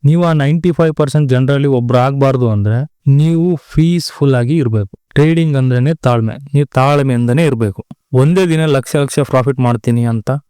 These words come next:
ಅನ್ಕೊಳಕ್ ಹೋಗೋದು, ಹೋಗೋದ್ ಬೇಡ, ಅನ್ಕೊಳ್ಳೋದೇ ಬೇಡ. ಟ್ರೇಡಿಂಗ್ ಅಂದ್ರೆ ದಿನದಿಂದ ದಿನಕ್ಕೆ ಒಂದೊಂದು ವಿಷಯನ ನಿಧಾನವಾಗಿ ತಿಳ್ಕೊಳ್ಳೋದು. ಇನ್ನೊಂದು, ನೀವು ನಿಮ್ ಟ್ರೇಡ್ ಏನ್ ಲಾಸ್ ಅಲ್ಲಿ ಕಾಣಿಸುತ್ತಲ್ಲ, ಸ್ವಲ್ಪ ಸ್ವಲ್ಪ ಲಾಸ್ ಅಲ್ಲಿ ಕಾಣಿಸಕ್ ಶುರು ಆಗುತ್ತಲ್ಲ, ಅವಾಗ್ಲೇ ಅದ್ರೊಳಗೆ ಶುರು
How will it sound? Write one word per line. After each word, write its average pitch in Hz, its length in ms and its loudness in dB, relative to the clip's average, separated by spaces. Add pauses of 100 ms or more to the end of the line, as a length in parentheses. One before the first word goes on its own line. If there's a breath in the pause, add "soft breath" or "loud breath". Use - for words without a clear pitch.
(120)
ಅನ್ಕೊಳಕ್ 120 400 0
ಹೋಗೋದು, 110 240 -2 (220)
ಹೋಗೋದ್ 127 300 2
ಬೇಡ, 104 100 -4 (240)
ಅನ್ಕೊಳ್ಳೋದೇ 143 480 2 (120)
ಬೇಡ. 120 140 0 (220)
ಟ್ರೇಡಿಂಗ್ 170 400 2
ಅಂದ್ರೆ 117 220 0 (300)
ದಿನದಿಂದ 160 400 2 (100)
ದಿನಕ್ಕೆ 123 340 0 (440)
ಒಂದೊಂದು 165 440 2
ವಿಷಯನ 131 420 0
ನಿಧಾನವಾಗಿ 135 600 0 (180)
ತಿಳ್ಕೊಳ್ಳೋದು. 127 580 0 (260)
ಇನ್ನೊಂದು, 165 320 2 (300)
ನೀವು 160 300 0 (540)
ನಿಮ್ 147 120 4 (140)
ಟ್ರೇಡ್ 180 260 2 (140)
ಏನ್ 165 200 0
ಲಾಸ್ 143 220 -2
ಅಲ್ಲಿ 156 140 -2
ಕಾಣಿಸುತ್ತಲ್ಲ, 127 460 0 (320)
ಸ್ವಲ್ಪ 135 260 0 (120)
ಸ್ವಲ್ಪ 135 260 0 (120)
ಲಾಸ್ 127 200 -2
ಅಲ್ಲಿ 127 140 -4
ಕಾಣಿಸಕ್ 123 280 -2 (420)
ಶುರು 135 200 2
ಆಗುತ್ತಲ್ಲ, 113 340 -2 (520 loud breath)
ಅವಾಗ್ಲೇ 185 320 2
ಅದ್ರೊಳಗೆ 147 360 -2
ಶುರು 127 140 2